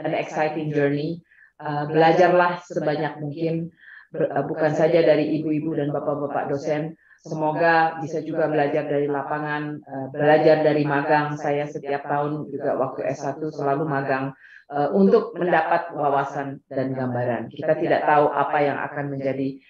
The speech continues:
eh, pekerjaan kita di kemudian hari, tetapi saya yakin adik-adik, eh, yang akan mulai kuliah hari ini akan mempunyai sumbangan yang luar biasa, eh, untuk negara kita, karena,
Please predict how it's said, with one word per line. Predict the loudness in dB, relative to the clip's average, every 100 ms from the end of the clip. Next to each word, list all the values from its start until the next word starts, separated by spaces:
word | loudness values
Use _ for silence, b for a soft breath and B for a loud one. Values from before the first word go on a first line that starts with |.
| B B
eh, | -8 -4 -2
pekerjaan | 0 2 4 2 0
kita | 0 0 0
di | -2
kemudian | -4 -2 0 0
hari, | 0 2 2 0 -4
tetapi | -12 -6 -4 -4 -2
saya | 2 4 2
yakin | 2 -4 -4
adik-adik, | -4 -4 -2 -2 -2 -6 -10
eh, | -6 -4 -2 -2
yang | -4
akan | -6 -4 -2 0
mulai | 2 0 0
kuliah | -2 0
hari | -2 -4 -2
ini | -2 -2 -2 B B B
akan | -2 2 4 4
mempunyai | 0 0 0 -2
sumbangan | 0 2 2 0
yang | -2
luar | 0 0 2
biasa, | 0 0 -2 -4 -4
eh, | -8 -10 -10
untuk | -10 -8
negara | -4 -2 0 -2
kita, | -4 -6 -4
karena, | -2 2 4 2